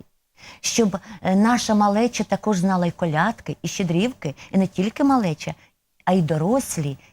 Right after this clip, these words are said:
І все це ми винесли на сцену. Свати, куми, сусіди. Всі ці ролі виконують артисти пісенно-танцювального ансамблю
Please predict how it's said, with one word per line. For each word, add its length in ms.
І 60
все 220
це 300
ми 120
винесли 480
на 120
сцену. 500
Свати, 640
куми, 540
сусіди. 680
Всі 200
ці 140
ролі 240
виконують 480
артисти 800
пісенно-танцювального 1080
ансамблю 540